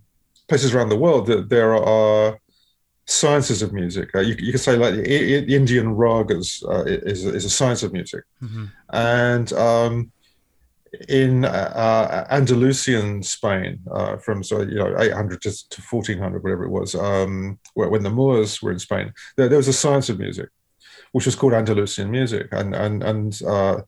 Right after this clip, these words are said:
Speaker 1: when the Moors left Spain, that, that became the classical music of North Africa, of Morocco, Algeria, Tunisia.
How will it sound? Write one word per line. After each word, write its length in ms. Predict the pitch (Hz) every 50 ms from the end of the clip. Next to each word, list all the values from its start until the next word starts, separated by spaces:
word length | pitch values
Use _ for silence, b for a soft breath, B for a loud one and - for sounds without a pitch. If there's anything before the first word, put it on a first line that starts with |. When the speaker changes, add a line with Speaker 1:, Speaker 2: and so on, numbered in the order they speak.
| b b b b b
Speaker 1:
when 200 | - 107 107 107
the 80 | 110 110
Moors 380 | 113 120 127 123 120 120 -
left 340 | 123 117 117 120 120 - -
Spain, 480 | - - - - - - 110 101 98 101
that, 140 | 95 95 107
that 160 | 127 - -
became 580 | 120 113 - 123 117 110 107 104 104 104 107 - b b b _
the 80 | - 127
classical 440 | - - 127 120 - - - 110 98
music 400 | 101 107 107 90 107 104 - -
of 180 | 82 95 90
North 180 | 104 95 90 -
Africa, 400 | 143 147 139 - 107 - - 92
of 420 | 92 90 92 90 90 95 95 - - - - - 95 92
Morocco, 640 | 101 98 95 98 98 - - 101 98 98 95 98 98 - _ b b b b -
Algeria, 480 | 92 95 92 95 98 95 95 90 87
Tunisia. 640 | 87 - - 104 120 143 139 - - 92 82 85 98